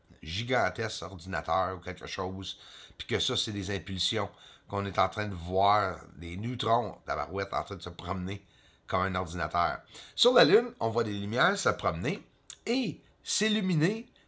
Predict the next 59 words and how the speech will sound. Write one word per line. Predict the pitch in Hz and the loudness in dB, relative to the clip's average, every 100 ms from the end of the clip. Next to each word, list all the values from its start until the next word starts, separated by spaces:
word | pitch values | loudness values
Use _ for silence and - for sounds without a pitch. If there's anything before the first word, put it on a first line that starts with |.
| _ - | _ -2
Ça, | - 101 | 0 0
c'est | - - - _ - | -2 -8 -20 _ -8
encore | 71 - 147 | -2 2 2
des | 123 | 2
détails, | 95 90 117 180 180 | -2 4 6 6 4
hein ? | 190 | -2
On | 135 87 | -4 -4
cherche | - 127 110 | 0 0 0
des | 101 | -4
caractéristiques | 92 104 90 98 87 80 - 143 - | -4 -4 -4 -6 -4 -6 -4 -4 -4
des | 101 90 | -6 -4
ovnis | 80 98 165 | -4 -4 -6
pour | 170 | -6
être | 87 - | -8 -6
sûr | 110 | -8
qu'ils | 101 | -6
sont | - 87 | -8 -6
vraiment | 85 85 78 | -4 -2 -2
là. | 101 196 - - - - - | -2 -4 -8 -20 -20 -20 -12
Puis | - 98 | -6 -2
c'est | - | 0
le, | 110 101 95 90 82 80 - _ - | 2 2 2 0 -4 -10 -18 _ -12
euh, | 87 80 | -10 -4
les | 110 | -2
nuages | 113 107 127 117 92 - 62 | 2 2 0 -6 -10 -12 -14
ou, | 78 87 | -8 -4
euh, | 82 | -4
la | 85 | -4
poussière | 85 - 110 110 | -4 0 2 0
sur | 104 | -2
la | |
surface | 87 90 - 98 120 - - - - | -4 -4 0 2 0 -6 -16 -20 -18
qui | - | -10
est | 101 | -2
en, | 95 82 - - | 0 0 -4 -6
qu'on | 95 | -6
est | 87 | -2
en | 80 | -4
train | 80 | -4
de | 95 | -6
ramasser | 82 85 82 - - 104 | -4 -4 -4 -6 -4 -4
en | |
même | 85 76 | -4 -8
temps. | - 101 - - - | -4 -6 -6 -20 -10
Fait | - 92 | -10 -8
que | 90 | -10
quand | - 135 131 | -2 0 2
il | |
allume | 123 143 | 2 2
une | 120 110 | -2 -4
lumière | 107 113 123 | 0 2 2
sur | 110 | -2
la | 90 | -2
Lune, | 104 160 | 0 0
on | 117 | 0
peut | 90 92 | -2 -6
vraiment | 82 76 87 98 107 | -6 -4 -2 0 0
les | 95 | -4
voir | 80 95 101 98 | -4 2 2 2